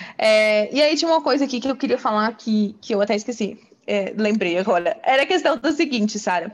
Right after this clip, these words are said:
Alguns países, eles tão, é, eles tão dando pausas, assim, eles tão abrindo e fechando, assim, de forma intermitente. Por exemplo, esses dias pra trás eu, eu fui ver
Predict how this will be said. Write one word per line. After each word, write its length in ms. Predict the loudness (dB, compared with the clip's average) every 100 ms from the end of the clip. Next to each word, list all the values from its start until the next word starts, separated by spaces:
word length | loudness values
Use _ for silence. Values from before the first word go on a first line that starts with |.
| 2
Alguns 500 | 2 4 0 0 2
países, 460 | 2 2 2 2
eles 280 | 0 -2 -4
tão, 360 | 2 2 2 -2 0
é, 340 | 2 2 2
eles 140 | -2
tão 200 | -2 -2
dando 300 | 0 0 -2
pausas, 420 | 0 4 4 2 0
assim, 200 | 0 -2
eles 140 | 0
tão 280 | 2 0 0
abrindo 420 | -2 0 0 0
e 40 | 0
fechando, 360 | 0 0 -2
assim, 180 | -2 -2
de 120 | -2
forma 340 | -2 0 0 0
intermitente. 760 | -2 -2 -4 -4 -4 -4 -8
Por 120 | -2 0
exemplo, 380 | 0 -4 -6 -4
esses 240 | -4 -2
dias 160 | -2 -2
pra 140 | -2
trás 260 | -2 -2 -2
eu, 280 | -6 -8 -4
eu 120 | -4
fui 160 | -4 -4
ver 320 | 0 -2